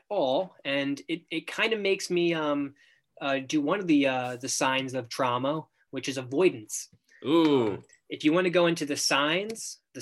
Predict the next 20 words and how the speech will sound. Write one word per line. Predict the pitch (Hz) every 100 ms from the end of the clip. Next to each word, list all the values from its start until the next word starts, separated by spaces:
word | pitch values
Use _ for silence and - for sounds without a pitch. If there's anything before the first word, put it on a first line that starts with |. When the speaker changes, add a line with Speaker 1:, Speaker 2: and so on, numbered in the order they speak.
| -
Speaker 2:
Oh | 139
my | 139
Speaker 1:
signs | 170 175
of |
Speaker 2:
God. | 87 87
Speaker 1:
trauma, | 143 147 185 208
where | 180 170
did | 180 175
I, | 160 160 156
I | 160
had | 143 190 185
a | 131
list | 127 143 156 -
here | - 113
somewhere | 110 - 117 113 113 110 110 - _ _ - - _ _ -
of, | 120 120
um, | 120 123 120 127 - _ _ _
here | 151 151
it | 113
is, | 107